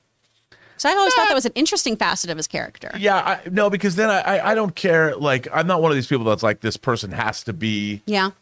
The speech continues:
Speaker 2: that way." I mean,
Speaker 1: Mm-hmm.
Speaker 2: I, I don't. Uh, he, a Gentile actor could play a Jew. You know, you, 'cause that's, it's getting, it's getting really strange that people are saying that actors have to be the thing that they're acting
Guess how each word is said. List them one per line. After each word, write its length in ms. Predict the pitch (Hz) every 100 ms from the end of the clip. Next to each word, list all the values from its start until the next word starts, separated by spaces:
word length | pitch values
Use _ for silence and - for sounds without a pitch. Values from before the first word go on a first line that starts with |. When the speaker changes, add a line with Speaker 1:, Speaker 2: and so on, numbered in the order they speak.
| _
Speaker 2:
that 300 | 113 104 -
way." 600 | 104 107 98 101 101 120 123
I 80 | 107
mean, 340 | 110 104 101 98
Speaker 1:
Mm-hmm. 300 | 190 185 104
Speaker 2:
I, 80 | 104
I 80 | 123
don't. 200 | 120 - _ 113 -
Uh, 80 | 113
he, 140 | 135
a 100 | 110
Gentile 500 | 98 151 151 139 113
actor 280 | 110 110 110
could 120 | 101
play 200 | - 104
a 20 |
Jew. 340 | 90 101 120 - _ _ _ - - _ _ _
You 80 | 117
know, 100 | 117
you, 140 | 113 113
'cause 320 | 147 120 170
that's, 220 | 220 226 - - -
it's 160 | 185 -
getting, 380 | 254 285 214 - - -
it's 140 | 160
getting 240 | 254 320
really 240 | 208 196 190
strange 800 | - - 143 147 175 160 104 -
that 160 | 113
people 280 | - 139 123
are 40 | 117
saying 280 | - 131 110
that 120 | 107
actors 420 | 120 131 - 113
have 260 | - 127 127
to 100 | -
be 540 | 82 117 113 117 123 123 _ _ -
the 120 | 113
thing 320 | - 143 131
that 180 | 123 123
they're 200 | 107 -
acting 600 | 110 107 - 143 156